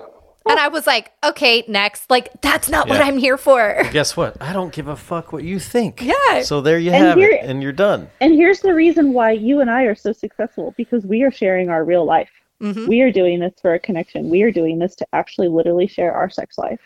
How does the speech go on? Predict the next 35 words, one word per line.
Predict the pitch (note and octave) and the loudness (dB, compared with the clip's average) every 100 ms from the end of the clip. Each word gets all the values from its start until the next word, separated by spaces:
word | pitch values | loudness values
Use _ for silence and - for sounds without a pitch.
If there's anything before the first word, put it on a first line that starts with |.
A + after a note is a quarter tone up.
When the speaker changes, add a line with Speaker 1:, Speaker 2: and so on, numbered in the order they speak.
| _ _ - _ | _ _ -20 _
Speaker 1:
um, | - F3+ D#3+ C#3+ F#3+ - | -2 0 0 -2 -6 -4
to | G#3+ | -2
show | - F3 | 2 2
that | F3+ | 2
we | E3+ | 0
are | D#3+ | 2
real | C#3 E3+ | 2 0
people, | F3+ F3+ - F#3 B3+ _ _ _ | 0 -2 2 2 0 _ _ _
um, | - F3 E3+ E3 E3+ - - | -4 -2 0 -2 -6 -8 -4
and | F3+ | -2
just | F3 G3 | 0 -2
doing | - F#3+ G#3+ | 2 4 4
our | E3 | 2
thing. | - G#4+ E3+ - F#3+ - | 0 0 0 -2 -6 -4
And, | F#3 F3+ E3 E3+ - | 0 2 2 2 2
um, | F#3 E3+ D#3 - G3 _ _ _ _ _ _ _ _ - F#3+ | 2 2 0 -2 -8 _ _ _ _ _ _ _ _ -14 0
I | G#3+ C#4+ | 4 4
don't | B3+ | 4
care. | F#3+ | 2
I'll, | D3 A3 - | 4 2 2
I'll | G#3 | 0
do | A#3+ A#3+ | 2 2
it | - | 2
differently | F3 - G#2+ D#3 | -2 -6 -6 -2
all | D#3 | -2
day | F3 D#3+ | -2 -4
long. | C#3+ C#3+ | -6 -6
I'll, | D3+ F3+ - | -4 -4 -2
I'll | - | -2
keep | A#3 G#3 - | 0 0 0
doing | D3 G2+ | -2 -4
that | - A2+ - - | -6 -8 -10 -2
'cause | C4 | 0
it's | C4 - | 2 2
working. | A#3 - - | 2 0 -4